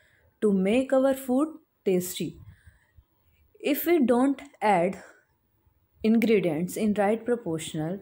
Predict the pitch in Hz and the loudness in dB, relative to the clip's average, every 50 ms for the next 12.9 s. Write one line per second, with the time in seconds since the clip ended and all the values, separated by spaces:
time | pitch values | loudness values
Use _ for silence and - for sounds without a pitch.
0 | - _ _ _ _ _ _ - 180 185 196 214 233 233 - - - _ _ _ | -14 _ _ _ _ _ _ -4 -2 0 0 0 -2 -4 -8 -14 -20 _ _ _
1 | _ _ - 185 208 226 254 254 - - _ _ _ _ _ _ _ - 180 196 | _ _ -6 -2 -2 -2 -2 -2 -6 -10 _ _ _ _ _ _ _ -6 -2 0
2 | 202 220 240 254 247 247 262 254 233 240 240 240 233 247 247 240 247 247 240 233 | 2 2 2 2 0 0 0 0 0 0 0 -2 -2 -2 -2 -2 -2 -2 -4 -6
3 | 240 - 240 240 233 233 233 240 233 - - - 262 262 _ _ _ _ _ _ | -6 -8 -8 -6 -2 -2 -2 -2 -2 -6 -12 -14 -14 -14 _ _ _ _ _ _
4 | - 175 170 175 170 185 208 247 262 - _ _ _ _ _ - - _ - - | -8 -4 -2 -2 0 0 -2 -2 -4 -8 _ _ _ _ _ -20 -20 _ -8 -4
5 | 196 220 254 - - 202 214 208 208 190 180 165 160 185 190 - - _ _ _ | -2 -2 -2 -2 -2 -2 -2 -2 -2 -2 0 0 0 -2 -4 -6 -14 _ _ _
6 | _ - 220 226 233 220 208 196 185 170 170 170 160 170 185 180 - - - 190 | _ -2 0 0 2 2 2 0 0 0 -2 -4 -4 -6 -6 -8 -8 -10 -8 -4
7 | 202 196 190 208 214 233 233 233 - 247 247 240 240 247 240 - - 269 269 269 | -4 -2 0 0 0 0 -2 -2 -2 -4 -2 -2 -2 -4 -4 -4 -4 -6 -6 -8
8 | - - _ _ _ _ _ - - - - - - - 269 277 311 302 254 220 | -12 -20 _ _ _ _ _ -20 -18 -18 -16 -8 -2 0 2 2 2 2 2 0
9 | 247 196 165 165 156 160 160 180 - - _ _ _ _ - 220 220 240 233 233 | 0 0 0 -2 -4 -6 -6 -8 -8 -12 _ _ _ _ -2 0 0 0 0 0
10 | 247 240 233 233 247 247 254 254 254 254 - 208 175 165 160 - 175 190 190 190 | 0 -2 0 0 0 0 0 -2 -2 -4 -2 -2 -2 -2 -2 -2 -4 -4 -2 -2
11 | 185 175 151 151 165 175 - - - - 208 214 214 220 220 220 240 233 226 - | -2 -2 -2 -2 -2 -4 -8 -10 -6 -2 0 0 0 0 0 -2 -4 -4 -2 -2
12 | 220 208 208 214 214 - - 226 214 175 156 - - - - - - | 0 0 0 -2 -2 -2 0 0 0 0 -2 -6 -10 -12 -12 -14 -16